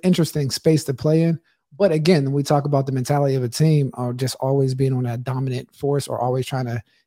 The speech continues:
get better or crush your opponent, I mean, they should be licking their chops to, like, "Hopefully I do get in," and that, and be ready to perform when they get in. Like, <laughs> like Mike Tomlin says from Steelers, like, "The standard is the standard." And so, like, that should be the case amongst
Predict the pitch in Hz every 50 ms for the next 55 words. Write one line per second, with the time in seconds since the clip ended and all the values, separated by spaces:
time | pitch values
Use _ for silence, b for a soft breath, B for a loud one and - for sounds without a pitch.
0 | _ - - 143 - - 135 127 135 139 135 135 117 117 120 - 151 127 - -
1 | 117 110 - 143 165 175 151 131 - - 131 127 123 127 120 120 113 107 - _
2 | _ _ _ _ _ b b b b b _ _ - - 147 - 131 127 135 131
3 | 139 127 131 127 123 113 147 151 - 139 - 127 120 110 113 - - - 131 139
4 | - - 143 143 139 131 135 135 175 202 170 147 123 113 156 139 - - _ -
5 | 143 139 131 123 123 131 131 120 - 143 143 - _ 139 139 139 131 151 147 131
6 | 120 123 120 127 143 139 - - 127 - 135 - - 170 165 160 156 139 139 139
7 | 123 131 127 151 156 160 165 147 123 113 117 120 127 131 - 127 127 - _ -
8 | - 160 143 139 135 - 147 139 139 - - 151 147 139 143 143 - - 135 135
9 | 131 - 135 - - - 190 143 139 123 135 - - - - - 151 147 151 143
10 | 147 143 139 139 131 127 127 - - 160 156 151 123 120 - - 143 123 - 147
11 | 135 127 123 - - 139 139 - - 151 139 131 131 139 131 135 131 B B B
12 | B B B - 160 - - - 170 160 156 143 - - - 143 143 147 147 143
13 | 143 139 - - -